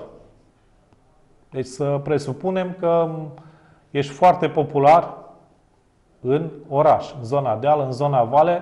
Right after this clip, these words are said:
tot nu poți să câștigi suburbiile, toți politicienii au spus lucrul ăsta,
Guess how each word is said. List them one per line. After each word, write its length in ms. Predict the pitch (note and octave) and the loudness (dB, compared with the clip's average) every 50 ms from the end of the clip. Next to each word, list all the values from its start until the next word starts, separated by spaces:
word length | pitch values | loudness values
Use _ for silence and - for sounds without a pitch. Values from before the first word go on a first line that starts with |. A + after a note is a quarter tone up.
| F3 - | -6 -4
tot 240 | - G#3+ G#3+ - G#3+ | 0 2 2 2 0
nu 80 | E3+ D3 | -6 -8
poți 460 | C#3 - - E3+ E3+ E3+ - - - - - | -8 -2 -2 -2 -2 -2 -6 -16 -18 -20 -20
să 240 | - - - D3+ C3+ | -20 -6 -6 -4 -4
câștigi 480 | - - C#3 B2 - - F#3 E3 C3+ | -2 -4 -6 -6 -4 -8 -10 -10 -10
suburbiile, 920 | - - D3+ C3+ C3 C3 A#2+ A2+ B2+ C3+ C3+ C3 D3+ D#3+ F3 E3 - - - - | -8 -8 -8 -4 -4 -6 -6 -4 -6 -6 -4 -2 -2 -2 -2 -4 -10 -18 -20 -8
toți 260 | - F3 D#3 C#3+ D3 | -4 -4 -4 -4 -4
politicienii 600 | - D#3+ D3+ C#3+ C#3+ C#3+ D#3 D3 C#3+ - E3+ D3 | -4 -4 -2 -2 -2 -6 -6 -8 -6 -6 -6 -4
au 100 | B2+ A2+ | -4 -8
spus 280 | A2 - - A#2+ A2+ - | -8 -8 -12 -16 -14 -12
lucrul 300 | A#2 A2+ A2 - - G#2+ | -12 -12 -12 -10 -8 -8
ăsta, 380 | A#2+ A#2+ - E3+ E3 E3 - | -8 -6 -4 -4 -4 -4 -6